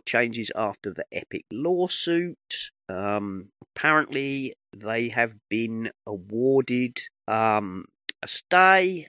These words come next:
which means they will not have to allow App Store developers, uh, to direct users to alternative payment systems other than the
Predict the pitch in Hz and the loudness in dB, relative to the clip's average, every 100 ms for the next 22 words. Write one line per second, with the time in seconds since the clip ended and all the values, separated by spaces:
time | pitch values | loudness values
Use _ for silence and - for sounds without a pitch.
0 | _ - 117 - 107 113 120 117 - 117 | _ -20 -16 -12 -6 -4 -2 -6 -4 -2
1 | 123 120 123 123 131 147 - 127 - 117 | 0 0 -2 -2 -4 -6 -4 -6 -6 -6
2 | 120 117 110 - 147 - - 131 113 101 | 0 2 2 2 0 0 -8 -6 -6 -4
3 | 110 107 - 104 - - _ - 110 101 | -4 -4 -6 -10 -12 -16 _ -8 -4 -2
4 | 98 - - 117 117 120 131 - - - | -4 -10 -16 -10 -2 2 2 0 -16 -18
5 | _ - 127 120 113 - 123 113 - 123 | _ -2 2 2 -2 -4 -2 -2 0 0
6 | 113 - - - 139 135 127 - - 127 | 0 -4 -12 -2 0 0 -2 -6 -6 -6
7 | - 123 117 107 113 107 110 110 104 104 | -4 -6 -6 -6 -4 -4 -4 -10 -8 -10